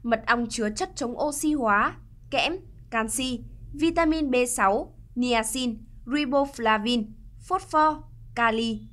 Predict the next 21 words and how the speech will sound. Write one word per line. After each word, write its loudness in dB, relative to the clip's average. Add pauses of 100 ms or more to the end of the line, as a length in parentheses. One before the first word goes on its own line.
(160)
sắt 2 (360)
và 6
một 6
số 0
enzyme 0
quan 2
trọng. 6 (680)
Các 2
thành -4
phần 0
này 4
giúp -2
loại 2
bỏ 2
các -6
gốc 0
tự -8
do 0
trong -4
cơ -2
thể 0